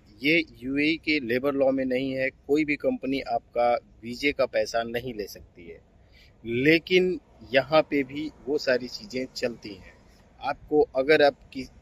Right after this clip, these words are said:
अच्छे से English आती है, आप experience holder हैं, तो आप उस label का, वो white collar job होता है।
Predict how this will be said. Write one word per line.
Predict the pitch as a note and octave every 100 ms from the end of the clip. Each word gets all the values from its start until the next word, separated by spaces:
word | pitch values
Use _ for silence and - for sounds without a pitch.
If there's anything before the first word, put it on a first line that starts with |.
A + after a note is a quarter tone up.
| _ _ _ _ -
अच्छे | - - E3
से | E3
English | C#3+ C#3+ C#3+ C#3+
आती | C3 C#3 C3+
है, | C#3
आप | C3+ - A#2+ - - B2+
experience | B2 - C#3+ C#3+ D#3+ D3+
holder | C#3+ C#3+ C#3+
हैं, | C#3 C3+ - - -
तो | B2+ -
आप | C#3 D3 D3 - - - -
उस | E3 D#3+
label | D3 D3 D#3
का, | C#3+ D3 D3 -
वो | C3 D3+
white | B2 C#3+ D3
collar | - B2+ A#2+
job | - G#2 F#2+
होता | - F2+
है। | F2 -